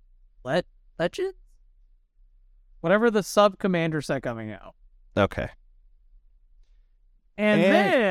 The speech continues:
Speaker 1: then
Speaker 2: and, but, but actually next week we have the aftermath of March of the Machine.
Speaker 1: Which they didn't talk about.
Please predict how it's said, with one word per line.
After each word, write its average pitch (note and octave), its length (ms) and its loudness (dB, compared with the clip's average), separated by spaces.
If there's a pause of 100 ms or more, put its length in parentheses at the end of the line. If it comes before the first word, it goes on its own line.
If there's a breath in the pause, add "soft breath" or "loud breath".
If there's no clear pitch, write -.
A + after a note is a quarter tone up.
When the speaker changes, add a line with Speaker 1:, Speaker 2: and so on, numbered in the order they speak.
(180)
Speaker 1:
then - 60 -6 (460)
Speaker 2:
and, D#3+ 240 2
but, F3 220 4 (140)
but E3+ 240 0
actually F#3 400 2
next D#3 340 0
week C#3+ 180 -2
we C#3 140 -2
have A#2+ 460 0
the A#2+ 140 2
aftermath G2 800 -2
of G2 180 -4
March F#2 300 -2
of G#2+ 80 -4
the G2+ 60 -6
Machine. G#2 560 -6
Speaker 1:
Which G#3 240 -4
they A#3 160 4
didn't C4 420 -4
talk D3+ 320 -2
about. B2+ 440 -6